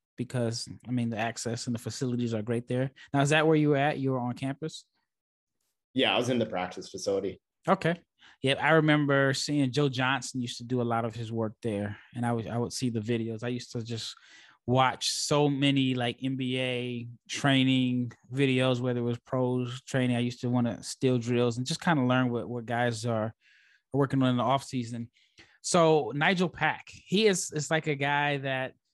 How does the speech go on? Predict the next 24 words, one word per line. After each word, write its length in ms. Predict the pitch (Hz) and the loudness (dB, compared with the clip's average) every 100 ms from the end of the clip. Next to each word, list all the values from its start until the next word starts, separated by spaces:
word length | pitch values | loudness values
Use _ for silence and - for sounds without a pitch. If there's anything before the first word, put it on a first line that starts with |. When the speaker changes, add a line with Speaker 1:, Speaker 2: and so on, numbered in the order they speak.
| _ _ _ _ _ _ _ - _ | _ _ _ _ _ _ _ -20 _
Speaker 1:
put 100 | 180 | -4
up 180 | 156 - | -4 -4
phenomenal 520 | - 120 156 190 135 | -6 0 2 4 2
numbers 360 | 123 165 147 120 | 0 0 0 -4
at 120 | 113 | -8
Kansas 360 | 143 143 113 | -4 -4 -4
State. 380 | - 139 160 - - - _ _ | -6 0 0 0 -14 -20 _ _
And, 440 | - 123 135 127 120 | -6 -2 -2 -2 -2
uh, 340 | 123 117 117 117 - 120 - | -2 -2 -4 -8 -12 -14 -10
and 280 | - 123 120 | -6 -2 -2
he, 240 | 131 139 135 | -2 -2 -2
he's 180 | 135 | -2
not 220 | 131 143 139 | 0 0 0
a 80 | |
guy 260 | 127 127 131 | 0 2 2
that 160 | 123 120 | 0 -2
gets 220 | 131 - | -4 -4
a 20 | |
lot 240 | 123 123 | -2 0
of 240 | 123 120 120 | 0 -2 -4
draft 480 | 123 131 139 143 - | -4 0 0 0 -4
love 320 | 127 127 120 | -6 -6 -6
on 160 | 117 | -8
Twitter. 400 | 110 - 139 117 | -6 -2 -2 -2